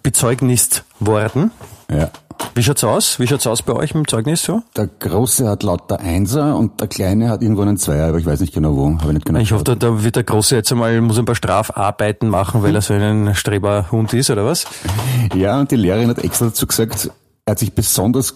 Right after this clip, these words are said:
Speaker 2: äh, gemausert während der, äh, Phase des Home-Teach-Schoolings, also das, <laughs> sie muss, muss irgendwie blöd sein für eine Lehrerin, wenn man draufkommt, dass die Kinder besser lernen, wenn sie nicht in die Schule kommen.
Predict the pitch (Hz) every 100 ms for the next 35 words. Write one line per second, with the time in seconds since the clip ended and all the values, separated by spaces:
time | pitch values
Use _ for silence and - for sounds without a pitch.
0 | - 104 101 131 107 76 87 104 - 95
1 | 95 95 - 101 98 98 - - - -
2 | - - 90 90 - 78 87 92 101 -
3 | 98 127 117 - - - 90 - - 104
4 | 113 - 101 95 123 156 - 95 98 101
5 | 117 117 120 - _ _ _ _ - -
6 | - - 110 - - - 127 - - -
7 | - 107 110 160 - 113 - 127 139 143
8 | - 107 139 123 107 92 82 90 98 92
9 | 101 - 80 - 92 95 - 104 110 90
10 | 101 98 95 95 95 92 98 101 92 95
11 | 95 87 95